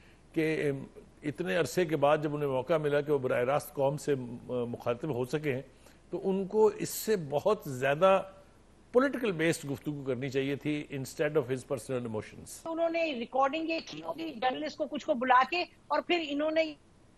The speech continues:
Speaker 2: या मरियम, मरियम साहब ने, किसी ने कहा होगा कि जी बड़ी जबरदस्त गुफ्तगू है तो चलें इसको broadcast कर देते हैं, ये बड़ी emotional होगी।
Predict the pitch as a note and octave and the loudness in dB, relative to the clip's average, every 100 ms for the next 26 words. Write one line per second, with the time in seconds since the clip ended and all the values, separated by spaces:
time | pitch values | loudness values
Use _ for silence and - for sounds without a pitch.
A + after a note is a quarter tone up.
0 | - D#4 C#4+ C4 C#4 D4+ C4+ C4+ D4+ C#4 | -6 -2 0 0 2 0 2 0 0 -2
1 | C#4+ C#4+ B3+ C4+ D4 C4+ C#4 C#4+ C#4 C4+ | -4 -4 -4 -4 0 4 4 2 -2 -2
2 | D4+ - - - F3+ C#4 F#4 D#4+ D#4+ D4+ | -4 -6 -14 -6 2 6 6 6 4 2
3 | D4+ G#3+ G#3+ B3 D4+ D#4 D#4 C#4+ - - | 0 -2 -8 -10 -6 0 2 0 -8 -16
4 | D4 E4 E4 D4+ D#4+ A3+ B3+ B3+ B3+ C4 | -6 -4 -2 -2 -4 0 2 0 0 -4
5 | B3 C4 A3+ C4 C4+ C4+ B3+ C4 C4 A#3+ | -2 -2 -2 -2 -2 -4 -4 -6 -6 -8
6 | - C4 B3+ B3+ | -6 -4 -2 -4